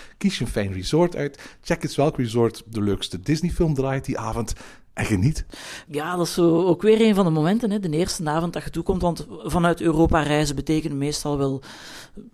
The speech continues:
Speaker 2: 's avonds of, of heel laat in de namiddag toekomen, dan, eh, dat is zo van, ja,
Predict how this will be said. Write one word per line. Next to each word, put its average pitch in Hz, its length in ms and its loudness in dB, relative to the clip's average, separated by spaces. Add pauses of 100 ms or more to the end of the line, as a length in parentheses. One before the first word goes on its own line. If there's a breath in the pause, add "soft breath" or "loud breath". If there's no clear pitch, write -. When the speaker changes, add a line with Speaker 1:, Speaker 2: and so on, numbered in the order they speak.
Speaker 2:
's - 180 -6
avonds 147 300 0
of, 139 180 -12
of - 220 -10
heel 143 160 0
laat 131 240 0
in 131 80 -6
de 127 60 -2
namiddag 127 420 -2
toekomen, 165 480 -2 (380 loud breath)
dan, 139 320 4
eh, 131 140 4
dat 135 100 0
is - 80 0
zo 156 120 0
van, 139 260 2
ja, 220 240 0